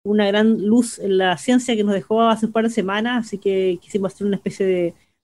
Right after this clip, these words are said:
homenaje y también conversar un poquito acerca de cuál es su, su gran legado para, para la humanidad, ¿por qué no decirlo así?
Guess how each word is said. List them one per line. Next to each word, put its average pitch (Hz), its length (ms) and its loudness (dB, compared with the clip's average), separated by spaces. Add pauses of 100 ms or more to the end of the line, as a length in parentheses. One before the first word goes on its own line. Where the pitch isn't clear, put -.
(380)
homenaje 262 540 -2
y 240 40 2
también 226 280 2
conversar 220 340 2
un 220 80 -2
poquito 214 260 -2
acerca 208 300 -4
de 202 120 0
cuál 202 180 0
es 190 80 -10
su, 185 360 -4 (460)
su 214 80 0
gran 214 160 2
legado 208 420 2
para, 185 400 -2
para 185 100 -4
la 190 120 -2
humanidad, 226 400 -2
¿por 156 100 -8
qué 190 140 -6
no 196 80 -6
decirlo 185 320 -8
así? - 160 -18